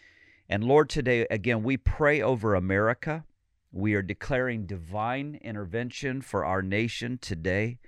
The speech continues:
Lord, that you are leading America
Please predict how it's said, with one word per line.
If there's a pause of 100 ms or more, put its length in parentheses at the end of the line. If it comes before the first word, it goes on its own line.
(500)
Lord,
that
you
are
leading (100)
America